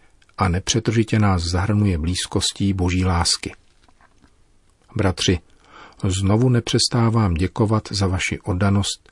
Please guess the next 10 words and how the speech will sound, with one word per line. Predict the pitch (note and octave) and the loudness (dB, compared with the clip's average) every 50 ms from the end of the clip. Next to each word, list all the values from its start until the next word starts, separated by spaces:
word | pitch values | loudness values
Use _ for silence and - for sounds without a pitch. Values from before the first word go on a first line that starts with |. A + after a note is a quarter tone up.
| _ _ _ _ _ _ | _ _ _ _ _ _
a | - G2+ | -4 -2
nasazení | F#2 F2+ F2+ - - G#2+ G2 G#2 G2 G2 G2 F#2+ F#2+ F#2 - | -2 0 0 2 2 2 4 4 4 4 2 2 2 0 0
s | - | 0
jistotou, | F2+ F2+ - - - G#2+ F#2 - - G2 G2+ G2+ G2+ | 0 -2 -2 -2 -4 -4 -2 0 0 2 2 2 2
že | F#2 F#2 E2 D#2 | 0 0 -2 0
Bůh | F2 G2 A2 G#2+ F2 E2+ - - - | 0 0 0 0 -2 -4 -10 -14 -10
odstraňuje | - F#2 - - - - G2+ G2 F#2 F#2 F#2 F#2 F#2+ | -8 -6 -6 -6 -4 -2 0 0 2 2 2 0 0
ty | - - F2 | 0 0 0
nejtvrdší | F2 F#2 F#2+ F#2 - - F2+ - - - - F#2 | 0 0 0 -2 -4 -6 -6 -6 -6 -6 -6 -4
balvany, | D#2+ E2+ F2 F2+ F#2 F2+ F#2 F#2 F#2+ F#2 | -2 -2 0 0 0 0 0 0 0 -2